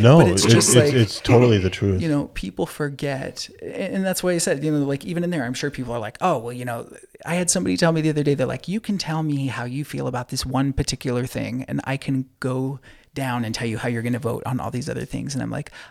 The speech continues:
Speaker 2: "I will take that bet."
Speaker 1: <laughs>
Speaker 2: Like, lay your money on the table and I would gladly prove, prove you wrong.
Speaker 1: No,
Speaker 2: You
Speaker 1: that,
Speaker 2: know?
Speaker 1: that was in the conversation you and I were having,
Speaker 2: Yeah.
Speaker 1: is I was like, that, yeah, somebody brought this up, that if you just mentioned what you feel about abortion,
Speaker 2: Or
Speaker 1: or
Speaker 2: gun
Speaker 1: you
Speaker 2: laws.
Speaker 1: mentioned, like,
Speaker 2: Yeah.
Speaker 1: who,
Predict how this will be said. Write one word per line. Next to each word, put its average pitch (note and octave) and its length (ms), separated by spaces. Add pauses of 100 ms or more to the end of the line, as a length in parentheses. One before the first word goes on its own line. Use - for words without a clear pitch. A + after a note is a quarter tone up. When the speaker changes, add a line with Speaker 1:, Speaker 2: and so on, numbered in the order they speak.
Speaker 2:
"I C3+ 100
will C3 140
take - 260
that - 220
bet." - 340
Speaker 1:
<laughs> G2+ 320
Speaker 2:
Like, A#2 180
lay B2+ 200
your C3+ 200
money C3 300
on A#2 160
the A#2+ 80
table A#2 340
and A#2 80
I B2 60
would C3 160
gladly A#2+ 460
prove, C3+ 400
prove C3 200
you G#2 120
wrong. A2 320
Speaker 1:
No, C3 220
Speaker 2:
You - 100
Speaker 1:
that, A#2 180
Speaker 2:
know? A#2 60
Speaker 1:
that C#3 140
was D3+ 140
in C#3+ 80
the B2 60
conversation A#2 580
you A2 120
and G2+ 100
I A#2 100
were C#3+ 140
having, F2+ 460
Speaker 2:
Yeah. D#3+ 180
Speaker 1:
is A2+ 120
I G2+ 60
was G2 180
like, G2 340
that, A#2 160 (200)
yeah, A#2 280
somebody B2 300
brought A#2 240
this - 180
up, C#3+ 180
that G2 140
if F#2+ 160
you A#2 60
just A#2+ 320 (220)
mentioned B2+ 560
what A2+ 180
you A2+ 120
feel G#2+ 280
about G2 480
abortion, F#2+ 580
Speaker 2:
Or G2+ 160
Speaker 1:
or F#2+ 60
Speaker 2:
gun C3+ 100
Speaker 1:
you - 60
Speaker 2:
laws. A2 100
Speaker 1:
mentioned, A#2 400
like, G#2 140
Speaker 2:
Yeah. - 120
Speaker 1:
who, A#2+ 500